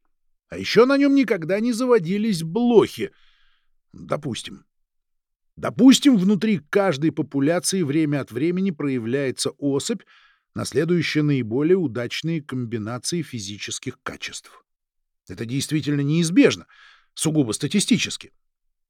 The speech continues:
Так появляются самый выносливый волк, самый умный и плавучий дельфин,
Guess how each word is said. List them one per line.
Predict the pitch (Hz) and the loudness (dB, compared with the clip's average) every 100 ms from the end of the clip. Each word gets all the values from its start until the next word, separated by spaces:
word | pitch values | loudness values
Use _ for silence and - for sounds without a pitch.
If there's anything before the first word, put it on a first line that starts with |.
| _ - | _ -6
Так | 139 - | -4 2
появляются | 208 208 170 185 185 202 190 123 - _ _ _ _ _ | 4 6 4 4 4 8 6 6 -6 _ _ _ _ _
самый | 110 - 147 196 | -6 0 2 4
выносливый | 156 135 131 - 117 107 | 4 2 0 -2 -2 -2
волк, | 95 139 165 147 - _ _ _ _ - | 2 4 4 2 -8 _ _ _ _ -8
самый | - 135 160 | -2 0 2
умный | 190 226 220 156 | 4 4 6 4
и | |
плавучий | 113 127 123 131 - | 2 -2 -2 -2 -4
дельфин, | 110 117 135 117 - 139 165 151 | -6 -4 -4 -4 -4 0 2 0